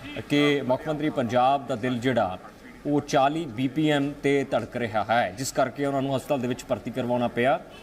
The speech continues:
ਅ, ਕਈ ਦਿੱਕਤਾਂ ਜਿਹੜੀਆਂ ਹੁੰਦੀਆਂ ਨੇ, ਜਿਸ ਕਰਕੇ, ਅ, ਦਿਲ ਦੀ ਧੜਕਣ ਦਾ ਘਟਣਾ ਔਰ ਵਧਣਾ, ਇਹਨਾਂ ਕੰਡੀਸ਼ਨਸ ਦੇ ਵਿੱਚ ਜਿਹੜੀ ਡਾਕਟਰੀ ਜਿਹੜੀ ਹੈ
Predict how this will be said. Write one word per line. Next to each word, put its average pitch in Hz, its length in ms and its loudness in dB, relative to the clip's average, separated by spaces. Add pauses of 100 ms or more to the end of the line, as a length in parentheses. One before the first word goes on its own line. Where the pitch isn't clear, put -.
(140)
ਅ, - 20 -2 (100)
ਕਈ 185 160 2
ਦਿੱਕਤਾਂ 160 400 -2
ਜਿਹੜੀਆਂ 160 460 0
ਹੁੰਦੀਆਂ 131 580 0
ਨੇ, 175 160 -6
ਜਿਸ 143 200 -4
ਕਰਕੇ, 156 440 -2 (720)
ਅ, - 20 4
ਦਿਲ 123 260 -2
ਦੀ 175 140 0
ਧੜਕਣ 165 580 -2 (420)
ਦਾ 143 120 2 (140)
ਘਟਣਾ 156 400 -2 (280)
ਔਰ 131 120 0
ਵਧਣਾ, 151 440 0 (720)
ਇਹਨਾਂ 190 240 2
ਕੰਡੀਸ਼ਨਸ 147 460 -2
ਦੇ 165 140 -2
ਵਿੱਚ 135 400 0 (1300)
ਜਿਹੜੀ 151 220 2
ਡਾਕਟਰੀ 170 500 -2
ਜਿਹੜੀ 151 320 0
ਹੈ 143 240 2